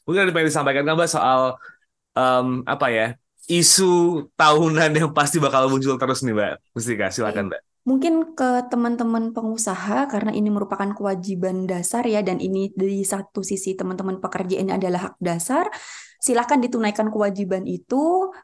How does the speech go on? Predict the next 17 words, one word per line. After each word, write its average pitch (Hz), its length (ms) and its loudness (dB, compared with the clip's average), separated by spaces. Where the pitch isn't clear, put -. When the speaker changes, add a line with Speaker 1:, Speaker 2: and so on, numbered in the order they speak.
Speaker 2:
eh, 202 240 0
sebagaimana 190 640 -4
tadi 190 320 -4
sudah 190 320 -4
dijelaskan 185 960 -4
juga, 220 320 0
sudah 196 320 -2
ada 185 400 -4
aturan 226 480 -2
ya, 202 240 -2
meskipun 202 640 -4
tidak 214 240 0
dalam, 202 320 0
dituangkan 196 480 -2
dalam 190 160 -2
bentuk 190 240 -8
undang-undang, 190 640 -2